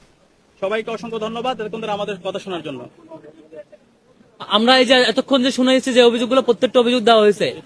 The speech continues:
Speaker 2: প্রত্যেকটা অভিযোগ দেওয়া হয়েছে, প্রত্যেকটা অভিযোগ শু-, এই যে বাইরে কথা বললাম, নীলক্ষেতে যখন ছাত্র দলের দুই গ্রুপ মারামারি করতেছে বাইরে, এবং হচ্ছে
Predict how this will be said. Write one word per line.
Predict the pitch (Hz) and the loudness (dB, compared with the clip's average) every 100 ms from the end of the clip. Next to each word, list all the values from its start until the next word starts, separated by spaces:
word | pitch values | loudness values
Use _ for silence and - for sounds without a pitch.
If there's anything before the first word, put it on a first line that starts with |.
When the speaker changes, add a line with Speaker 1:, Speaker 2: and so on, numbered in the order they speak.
| 160 - - _ | -18 -18 -20 _
Speaker 2:
প্রত্যেকটা | 214 214 254 - 262 | 0 2 2 4 4
অভিযোগ | 240 254 226 | 6 4 2
দেওয়া | 254 247 | 4 6
হয়েছে, | 247 269 | 4 2
প্রত্যেকটা | 240 240 247 208 | 2 -2 0 2
অভিযোগ | 240 247 | 2 2
শু-, | 247 240 | 0 0
এই | 214 220 | 2 6
যে | 247 | 4
বাইরে | 196 214 240 247 | 4 4 4 2
কথা | 247 | 2
বললাম, | 240 220 180 120 _ _ - | 2 2 0 -4 _ _ -4
নীলক্ষেতে | 196 220 254 | 0 4 4
যখন | 247 254 | 4 2
ছাত্র | 226 226 247 | 0 -2 2
দলের | 247 254 214 | 4 4 2
দুই | 226 | 2
গ্রুপ | 233 | 2
মারামারি | 226 233 240 240 | 2 2 2 2
করতেছে | 208 214 | 0 0
বাইরে, | 202 190 175 123 - - _ _ | 4 4 4 0 -8 -20 _ _
এবং | 180 190 240 | 0 4 4
হচ্ছে | 240 - 254 254 | 4 4 4 4